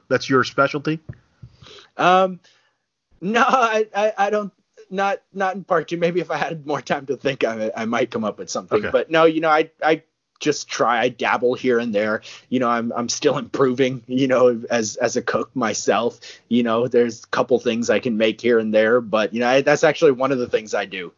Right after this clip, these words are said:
Speaker 2: you know, in my spare time is look up recipes. <laughs> And, and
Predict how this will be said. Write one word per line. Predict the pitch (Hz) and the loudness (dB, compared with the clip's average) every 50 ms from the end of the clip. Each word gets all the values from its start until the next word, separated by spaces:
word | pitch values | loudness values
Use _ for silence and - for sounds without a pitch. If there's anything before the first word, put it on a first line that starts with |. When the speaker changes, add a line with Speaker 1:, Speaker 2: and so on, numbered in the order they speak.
| _ - | _ -8
Speaker 2:
you | 127 131 - - | -8 -6 0 0
know, | 170 | 0
in | 123 117 | 0 0
my | 117 110 | -4 -6
spare | 104 - - - 127 113 107 | -8 -6 -2 0 0 0 0
time | 104 - 110 95 90 92 | 0 -2 -2 -2 -2 -4
is | 95 98 - | -8 -8 -2
look | 117 127 123 - | 0 0 4 4
up | 139 123 - | 4 2 2
recipes. | - 110 113 113 - 123 - - 90 - - - - _ - - - - _ | 2 0 0 0 0 -6 -6 -6 -8 -10 -8 -12 -14 _ -18 -20 -20 -18 _
<laughs> | - 113 - - | -6 -4 0 0
And, | - 120 113 110 113 | 0 0 0 -4 -6
and | - 117 113 107 107 107 107 107 - | -4 -2 -2 -2 -2 -4 -6 -8 -10